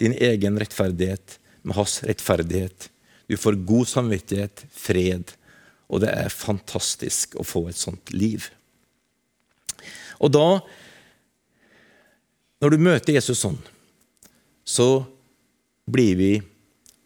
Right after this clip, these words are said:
ydmyke mennesker, takknemlige mennesker, og vi blir ferdig med oss selv. For vi vet at vi har ikke noe å by på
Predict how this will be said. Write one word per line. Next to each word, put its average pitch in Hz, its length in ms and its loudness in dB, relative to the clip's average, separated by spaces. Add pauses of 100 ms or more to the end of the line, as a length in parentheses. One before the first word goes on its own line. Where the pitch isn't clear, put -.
(400)
ydmyke 110 460 2
mennesker, 90 420 -6 (1200)
takknemlige 87 580 -4
mennesker, 87 520 -6 (840)
og 92 160 0
vi 95 160 0
blir 85 460 -2
ferdig 85 460 -6
med 87 120 -12
oss - 140 -8
selv. - 220 -12 (880)
For 156 200 2
vi 156 160 4
vet 123 480 -2 (560)
at - 340 -6 (360)
vi 110 400 0 (540)
har 95 160 2
ikke 98 200 -8
noe 104 80 0
å 90 60 -4
by 90 80 0 (180)
på 101 80 -2